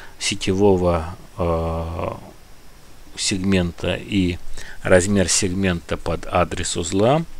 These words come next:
Это А, Б, С, Д и Е. А, значит, А, Б, С — это вот стандартные, которые разбивают на сеть и подсеть. А, но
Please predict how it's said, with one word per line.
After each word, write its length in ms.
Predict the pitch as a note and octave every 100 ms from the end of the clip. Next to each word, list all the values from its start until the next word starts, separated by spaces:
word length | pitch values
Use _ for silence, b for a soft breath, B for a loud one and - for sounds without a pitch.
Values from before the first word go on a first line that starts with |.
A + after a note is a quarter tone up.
| -
Это 360 | - G#2 G2 -
А, 180 | F#2+
Б, 220 | F2+ F#2 F2
С, 400 | - D#3 E3+ E3 B B B -
Д 540 | - G2+ G2+ G#2 D3 A2
и 60 |
Е. 320 | F2+ F#2 E2 - - - B B B B B
А, 340 | - E2+ E2+ F2+
значит, 340 | F#2 - -
А, 60 | F#2
Б, 120 | F#2
С — 120 | - D#3
это 320 | C3+ - A2
вот 180 | F#2 -
стандартные, 840 | - - F2 F#2 G#2 G#2 - E2+
которые 440 | - F2 F#2 E2+ D#2
разбивают 640 | F#2 F2 F2 E2+ D#2 -
на 100 | E2+
сеть 400 | - - G#2 -
и 60 | -
подсеть. 580 | F2 E2+ - E2+ - - - - B B B B B -
А, 640 | F2+ F2+ F2 F2 F#2 -
но 440 | A2+ C#3+ D#3 D3